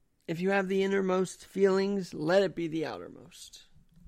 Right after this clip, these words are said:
But word it in such a way where you can present it in a better message. Let it be an outermost message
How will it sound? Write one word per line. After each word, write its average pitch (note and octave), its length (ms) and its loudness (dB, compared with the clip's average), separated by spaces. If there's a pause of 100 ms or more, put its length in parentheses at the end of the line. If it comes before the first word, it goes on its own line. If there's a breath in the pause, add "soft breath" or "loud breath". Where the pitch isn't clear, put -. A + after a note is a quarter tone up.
(160)
But E3 320 2
word F3+ 280 2
it - 160 -8 (180)
in E3+ 100 -6
such E3 200 -2
a E3+ 40 -2
way E3 220 4
where D#3 180 0
you D#3+ 200 -4
can D#3 320 -6 (100)
present D#3+ 460 -2
it D#3 80 -4
in D#3 60 -2
a D3+ 100 -4
better D3 280 -2
message. C#3+ 540 -12 (1200 soft breath)
Let F#3 240 6
it D#3+ 140 0
be F3 160 4
an E3 80 2
outermost D#3+ 680 2
message D3+ 640 -4